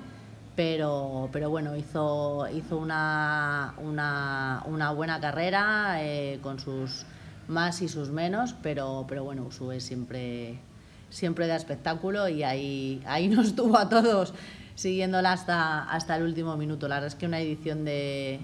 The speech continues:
de Umillac donde, bueno, los chicos han hecho muy buenas carreras, pero es verdad que, que las chicas han,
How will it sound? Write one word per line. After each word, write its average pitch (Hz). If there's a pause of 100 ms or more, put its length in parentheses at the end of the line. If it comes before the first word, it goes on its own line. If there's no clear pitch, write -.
(180)
de 151
Umillac 147
donde, 135
bueno, 143
los 131
chicos 143
han 151
hecho 143
muy 139
buenas 131
carreras, 147
pero 131 (500)
es 131
verdad 135
que, 131 (100)
que 120
las 117
chicas 131
han, 120